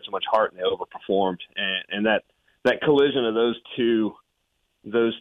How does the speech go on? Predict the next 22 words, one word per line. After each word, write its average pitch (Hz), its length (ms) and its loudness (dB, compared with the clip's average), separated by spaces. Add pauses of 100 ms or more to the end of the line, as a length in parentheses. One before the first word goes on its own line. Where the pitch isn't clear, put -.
(120)
two 120 180 2
<laughs> - 0 -
diametrically 117 720 0
opposed 110 460 2
forces 110 440 0
after, 104 400 0
after 107 300 -2
rest 113 320 2
and 101 140 -8
practice, 104 440 0 (200)
uh, 92 260 0
led 117 320 -2
to, 117 140 2 (320)
led 110 160 0
to 113 80 -2
the, 95 280 0
you 104 140 0
know, 95 80 2
biggest 101 320 0
blowout 107 300 4
we've 98 120 -2
had, 101 400 2